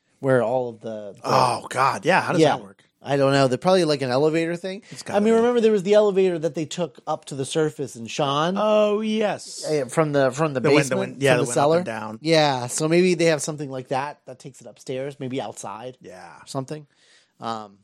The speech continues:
Speaker 1: they just, like, roll the barrels in through, like, a
Speaker 2: I worked
Speaker 1: side
Speaker 2: at, I
Speaker 1: entrance
Speaker 2: worked at
Speaker 1: upstairs.
Speaker 2: a, I worked at a hot dog restaurant once that had kind of, like, an upstairs,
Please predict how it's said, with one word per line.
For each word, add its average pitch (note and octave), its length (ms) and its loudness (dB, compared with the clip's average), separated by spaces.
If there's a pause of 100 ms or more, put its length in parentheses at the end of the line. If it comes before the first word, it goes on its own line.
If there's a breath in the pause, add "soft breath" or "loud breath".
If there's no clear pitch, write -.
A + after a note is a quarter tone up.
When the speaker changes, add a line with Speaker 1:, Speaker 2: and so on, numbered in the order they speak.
(160)
Speaker 1:
they B2+ 160 -12
just, A#2 160 -12
like, A2+ 160 -10
roll A2+ 200 -8
the G#2+ 100 -14
barrels A2+ 480 -8
in A#2+ 260 -14
through, A2 240 -16
like, G#2 180 -16
a G2+ 320 -20
Speaker 2:
I - 40 -8
worked E3+ 100 -2
Speaker 1:
side A2 180 -2
Speaker 2:
at, A#2+ 40 -4
I - 20 -4
Speaker 1:
entrance A#2 160 -4
Speaker 2:
worked F3 160 2
at E3 80 2
Speaker 1:
upstairs. A#2+ 380 2
Speaker 2:
a, A#2+ 100 -4
I - 20 -12
worked F3 180 -12
at C3 60 -4
a - 20 -4
hot C3 200 -6
dog A#2+ 180 -4
restaurant G#2+ 460 -12
once G2+ 180 -20
that G#2 120 -18
had A2+ 120 -20
kind G#2 180 -18
of, G2+ 140 -20
like, G2+ 220 -20
an G2 100 -20
upstairs, G2 800 -20